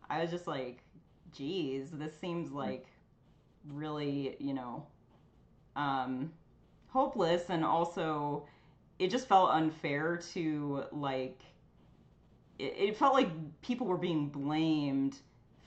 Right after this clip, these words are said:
Speaker 1: for their mental health and, you know, s-, some folks were going through what I would consider disabilities.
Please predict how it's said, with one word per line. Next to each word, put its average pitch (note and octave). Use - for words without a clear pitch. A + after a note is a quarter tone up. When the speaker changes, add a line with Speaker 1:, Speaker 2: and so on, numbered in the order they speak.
Speaker 1:
for C#3+
their C3
mental C#3+
health C#3
and, B2
you D#3
know, C#3
s-, -
some F#3
folks E3
were D#3+
going D#3
through C#3+
what C#3
I B2+
would B2
consider C3
disabilities. C3